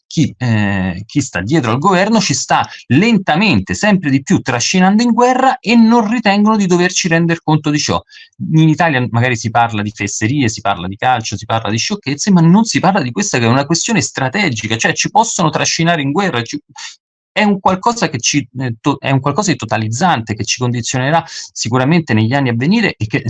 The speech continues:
di cui ne vanno anche le nostre vite, le nostre sicurezze, e non si dovrebbe parlare d'altro se non di questo,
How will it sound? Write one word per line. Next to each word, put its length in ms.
di 160
cui 140
ne 80
vanno 320
anche 240
le 40
nostre 280
vite, 200
le 60
nostre 300
sicurezze, 480
e 120
non 340
si 180
dovrebbe 420
parlare 360
d'altro 320
se 120
non 200
di 100
questo, 380